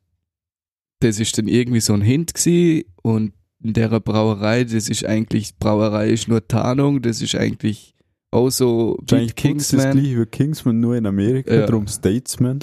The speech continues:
Speaker 1: Ja, genau.
Speaker 2: Und ja, die Brauerei ist wie der, der Anzugshop
Speaker 1: Ja,
Speaker 2: von
Speaker 1: genau, nur
Speaker 2: Kingsman,
Speaker 1: Tarnung.
Speaker 2: nur Tarnung gewesen,
Speaker 1: Ja.
Speaker 2: ja.
Speaker 1: Und voll erst das Geilste ist ja gewesen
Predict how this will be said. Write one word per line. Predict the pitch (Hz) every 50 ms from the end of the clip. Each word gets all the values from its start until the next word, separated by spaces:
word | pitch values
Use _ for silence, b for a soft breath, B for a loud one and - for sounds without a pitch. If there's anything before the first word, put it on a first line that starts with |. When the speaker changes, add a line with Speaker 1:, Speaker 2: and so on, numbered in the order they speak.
| - - _ _ _ _ _ _ -
Speaker 1:
Ja, | 120 120 117 120
genau. | - - 107 110 110 117 131 131 127 - _ _ _ _ _ _ _ _ _ _ - - - - _ _ _ _
Speaker 2:
Und | - 127 107 104 107 -
ja, | 110 117 117 104
die | 95 -
Brauerei | - 107 107 104 104 98 104 107 113 110
ist | 104 104 101 - - -
wie | 104 110 117
der, | 107 104 101 98 95 95
der | 92 95 95 92 92 92 92 92 -
Anzugshop | - 104 107 110 107 - - 104 95 - _ - - - 110 95 - - -
Speaker 1:
Ja, | 127 120 117 113
Speaker 2:
von | 113
Speaker 1:
genau, | 113 113 117
nur | 117 101 101
Speaker 2:
Kingsman, | 107 110 107 95
Speaker 1:
Tarnung. | 98 107 104 104 104 104 104
Speaker 2:
nur | 98 -
Tarnung | - 101 98 107 117 120 117
gewesen, | - - - 113 -
Speaker 1:
Ja. | -
Speaker 2:
ja. | 107 113 120 - _ _ _ _ _ _ _ _ _ _ _ _ _ _ _ _ _ _ _ _ _ _ _ _ _ _ _ _ _ _ _ _ _ _ -
Speaker 1:
Und | 110 101 -
voll | - - 104 101 101 101
erst | 98 98 95 -
das | - -
Geilste | - 104 98 117 147 175 175 - - 101
ist | 92 - 95 95 -
ja | 98 95
gewesen | - - - 95 95 101 113 135 160